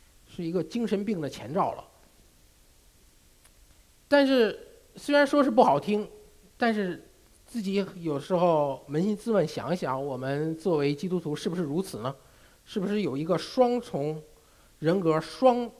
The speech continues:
双脸人呢？在教会是一张脸，在外边也是一张脸。原因为什么呢？因为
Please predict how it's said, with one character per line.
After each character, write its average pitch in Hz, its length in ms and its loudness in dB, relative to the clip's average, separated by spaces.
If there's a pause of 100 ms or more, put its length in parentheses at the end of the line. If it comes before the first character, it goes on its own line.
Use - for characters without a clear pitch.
双 254 380 2
脸 143 220 2
人 107 200 -10
呢？ 139 120 -6 (1040)
在 214 160 2
教 226 240 6
会 233 240 4
是 - 180 -6
一 151 60 -4
张 160 240 2
脸， 117 240 -6
在 135 280 -2 (100)
外 202 160 0
边 139 200 -4
也 104 100 -10
是 - 120 -14
一 120 40 -12
张 131 200 -6
脸。 - 120 -18 (680)
原 226 200 4
因 320 140 6
为 330 160 8
什 - 120 4
么 170 60 -2
呢？ 202 200 2 (640)
因 277 140 0
为 311 220 2